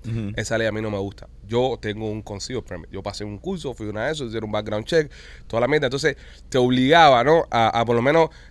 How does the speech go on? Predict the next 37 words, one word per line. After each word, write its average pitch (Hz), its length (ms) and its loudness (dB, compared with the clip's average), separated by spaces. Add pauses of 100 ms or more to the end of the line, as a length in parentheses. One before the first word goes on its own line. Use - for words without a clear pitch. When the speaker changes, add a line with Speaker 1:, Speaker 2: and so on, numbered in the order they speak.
(100)
Speaker 2:
tener 135 240 0
tu 170 120 -4
tarjetica 147 520 4
y 135 60 4
tu 131 100 -4
concealed 131 460 2
para 123 140 0
andar 131 180 0
con 131 140 -2
tu 123 100 -6
pistola 131 300 -2
en 123 60 0
la 113 100 0
calle. 120 340 4 (160)
Ahora 107 180 -2
cualquiera 123 360 0
coge, 147 200 -2
se 123 120 -8
tira 113 160 -4
la 127 100 0
pistola 135 280 0
arriba 143 260 0
y 127 40 0
sale 113 220 -4
para 127 120 -2
la 117 60 -2
calle 131 140 0
con 135 80 -4
la 127 80 -4
pistola 135 240 -4
arriba. 139 240 -4 (640)
¿Y 107 80 -6
qué 123 60 0
es 135 60 2
lo 139 80 4
que 131 100 0
pasa? 139 360 0